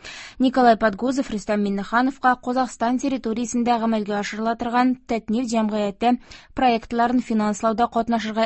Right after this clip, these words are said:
әзер булуын хәбәр итте. Аерым алганда, сүз Атырау өлкәсендә Бутазенко учуклары заводын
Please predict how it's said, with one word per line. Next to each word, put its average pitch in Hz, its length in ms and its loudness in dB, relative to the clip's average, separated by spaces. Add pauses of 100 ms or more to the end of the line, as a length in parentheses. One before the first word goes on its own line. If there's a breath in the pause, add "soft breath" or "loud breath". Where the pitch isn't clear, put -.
(100)
әзер 233 240 -2
булуын 214 300 0
хәбәр 208 320 -2
итте. 202 260 -2 (420 loud breath)
Аерым 240 380 4
алганда, 202 420 2
сүз 247 400 -4
Атырау 226 580 0
өлкәсендә 214 680 -2
Бутазенко 220 720 -2
учуклары 240 460 -2
заводын 240 500 0